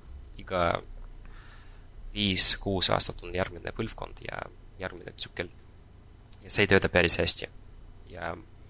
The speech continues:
loomulikult, äh, streaming on väga huvitav, see, äh, mida Google Stadia proovib teha, see, mida Nvidia proovib teha, äh, ja, ja teised. Äh, ja on, on, äh, tõenäosus,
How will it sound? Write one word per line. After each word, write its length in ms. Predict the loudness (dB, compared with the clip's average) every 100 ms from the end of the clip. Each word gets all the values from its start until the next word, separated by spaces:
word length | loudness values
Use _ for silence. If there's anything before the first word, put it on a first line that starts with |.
| -18 -18 -18 -20 -20 -14 -2
loomulikult, 640 | 6 8 8 4 2 6
äh, 340 | 8 10 8 6
streaming 580 | 6 8 6 4 2 -2 -14 -18 -20 -8
on 80 |
väga 200 | -6 -4 -4
huvitav, 340 | -6 -4 0
see, 380 | 4 4 4 0
äh, 220 | -2 -2 -6
mida 280 | -4 -4 -4 -10 -18 -16 -16 -18 -6
Google 240 | -4 2
Stadia 540 | 6 10 10 10 8 8 6
proovib 260 | 6 6
teha, 280 | 6 6 8
see, 180 | 6 4 0
mida 180 | -4
Nvidia 360 | -2 0 4 4
proovib 260 | 4 0 0
teha, 200 | -2 -2 -6 -14 -14 -14 -14 -16 -16 -8
äh, 280 | -4 -4 0
ja, 180 | 2 4 4 2 -2
ja 100 | 0
teised. 460 | 4 6 6 2 -12 -16 -16 -16
Äh, 420 | -12 -8 -6 -6
ja 240 | 0 4 6
on, 240 | 8 6 2 2
on, 260 | 4 4 4 0 -16 -16
äh, 160 | -14 -14 -16 -18 -16 -16 -16 -18 -18 -20 -20 -18 -2
tõenäosus, 760 | 4 6 8 8 6 4 2